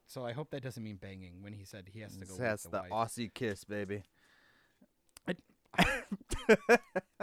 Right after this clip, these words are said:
Speaker 1: You know, you've said that twice in text.
Speaker 2: Uh-huh.
Speaker 1: I just now figured out what the hell you were saying.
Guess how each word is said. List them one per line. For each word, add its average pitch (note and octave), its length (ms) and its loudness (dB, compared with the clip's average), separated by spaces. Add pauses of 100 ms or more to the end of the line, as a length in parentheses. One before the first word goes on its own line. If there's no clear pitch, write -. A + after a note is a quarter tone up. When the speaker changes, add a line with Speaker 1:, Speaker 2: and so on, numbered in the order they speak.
(640)
Speaker 1:
You G#3 140 -2
know, A#3 400 4
you've G3 260 -2
said C#4+ 240 0
that C4 200 2
twice F3+ 420 -4
in C3 140 -6
text. - 560 -8 (320)
Speaker 2:
Uh-huh. C#3+ 280 2 (580)
Speaker 1:
I D#3+ 100 2
just C#3+ 420 0
now D3+ 120 -6
figured A#2+ 280 -8
out G#2+ 120 -6
what F#2+ 120 -14
the G2 80 -16
hell G2+ 240 -12
you F2+ 140 -14
were E2 80 -18
saying. F#2 320 -20